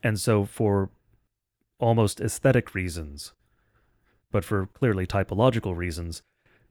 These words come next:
submersion there is a very good argument for it. Now, perhaps not for infants. We're not saying do what the, the E O do and triple submerge infants. That's probably overboard. Pouring or sprinkling,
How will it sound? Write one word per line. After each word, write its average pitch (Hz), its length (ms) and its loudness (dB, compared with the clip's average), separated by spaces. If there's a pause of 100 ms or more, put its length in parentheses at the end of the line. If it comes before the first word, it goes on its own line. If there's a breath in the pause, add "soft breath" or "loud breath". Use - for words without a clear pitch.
(220)
submersion 113 600 2
there 107 120 4
is 98 80 4
a 95 40 0
very 98 160 2
good 98 120 0
argument 90 400 -2
for 85 240 -4
it. - 200 -16
Now, 107 180 -2
perhaps 110 400 2
not 107 160 2
for - 180 -4
infants. 120 460 -2
We're 107 80 -4
not 104 180 0
saying 104 300 -2
do 95 140 0
what 95 120 -2
the, 101 360 -4 (280)
the 104 200 -2
E 101 180 4
O 117 160 8
do 101 400 4
and 98 260 0
triple 113 300 2
submerge 95 500 0
infants. 110 580 -2 (440)
That's 104 220 -2 (240)
probably 107 560 2
overboard. 104 640 2 (880)
Pouring 110 520 2 (100)
or 92 100 -4
sprinkling, 104 580 -4